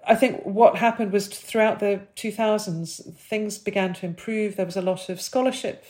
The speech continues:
and, uh, sort of cooperation between Russian and Polish scholars and Ukrainian scholars. Um, but then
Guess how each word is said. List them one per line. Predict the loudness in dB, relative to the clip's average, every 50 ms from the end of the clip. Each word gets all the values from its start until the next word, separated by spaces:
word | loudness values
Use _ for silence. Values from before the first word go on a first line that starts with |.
| -20 -8 -4
and, | -2 -2 -2 -2 -6 -8 -10 -10 -10
uh, | -10 -8 -8 -8 -10
sort | -12 -14 -14 -16 -16
of | _
cooperation | -8 -8 -8 -6 -4 -2 -2 -2 -4 -6 -12 -16
between | -16 -12 -10 -8 -6
Russian | -6 -6 -8 -10 -10 -10 -10
and | -10 -10 -12 -10
Polish | -8 -8 -8 -6 -8 -10
scholars | -4 -2 -2 0 0 -2 -4 -4 -8 -10
and | -16 -14 -14
Ukrainian | -14 -12 -10 -10 -8 -8 -8 -8 -10
scholars. | -10 -2 0 0 0 0 -2 -4 -8 -14 -18 -18 -18 -18 -18 -20 -20 -20 _ _ -2
Um, | 0 2 2 2 0 -4 -8 -12 -14 -18 -20 -18 -16 -2 -2
but | -2 -2 -2 -2
then | 0 2 2 2 2 -2 -6 -8